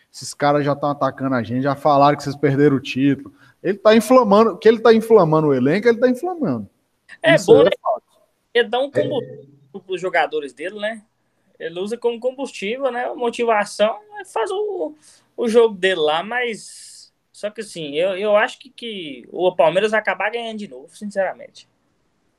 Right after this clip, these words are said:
Speaker 1: Eu acho
Speaker 3: É
Speaker 1: que é
Speaker 3: indis-,
Speaker 1: favorito.
Speaker 3: é indiscutível que o, que o Renato tem o elenco dele na mão, que ele sabe lidar com esses momentos de, de pressão como poucos, mas eu acho que o que tá faltando pro Grêmio é dentro de campo mesmo.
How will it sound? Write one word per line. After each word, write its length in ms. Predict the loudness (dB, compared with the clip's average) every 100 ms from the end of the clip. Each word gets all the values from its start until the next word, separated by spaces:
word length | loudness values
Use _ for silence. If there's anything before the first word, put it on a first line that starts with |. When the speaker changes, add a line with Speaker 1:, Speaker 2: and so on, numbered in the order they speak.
| _ _ _ _
Speaker 1:
Eu 180 | 0 4
acho 160 | 4 2
Speaker 3:
É 0 |
Speaker 1:
que 60 |
é 20 | 2
Speaker 3:
indis-, 160 | 4
Speaker 1:
favorito. 300 | 4 4 4
Speaker 3:
é 60 | 2
indiscutível 1000 | 4 2 2 -2 -4 -4 -2 -2 -4 -4
que 160 | 2
o, 240 | 4 4 2
que 100 | -2
o 80 | 0
Renato 360 | 0 0 -2
tem 100 | 0
o 100 | 0
elenco 280 | 2 2 0
dele 160 | 0 0
na 120 | 0
mão, 380 | 0 -4 -4 -6
que 140 | -4
ele 100 | -4
sabe 340 | 0 0 2
lidar 600 | 2 2 2 4 2 0
com 100 | -2
esses 240 | -4 -2 -2
momentos 420 | 0 0 0 -2
de, 340 | -2 -2 -2
de 100 | -8
pressão 920 | -4 0 0 -2 0 2 0 -4 -12 -18
como 360 | -4 0 2 4
poucos, 640 | 6 6 6 2 -2 -6 -12 -18 -20 _ _ _ _ _ -4
mas 320 | 4 4 6
eu 120 | 6
acho 160 | 6 4
que 60 |
o 60 | 2
que 80 | 2
tá 160 | 0
faltando 400 | 4 4 4 2
pro 160 | 0 -2
Grêmio 400 | 0 0 0 -2 -6 -14 -18 -14 -4
é 120 | -2
dentro 340 | 0 0 2
de 80 | 0
campo 320 | 2 2 2
mesmo. 400 | 0 2 0 -4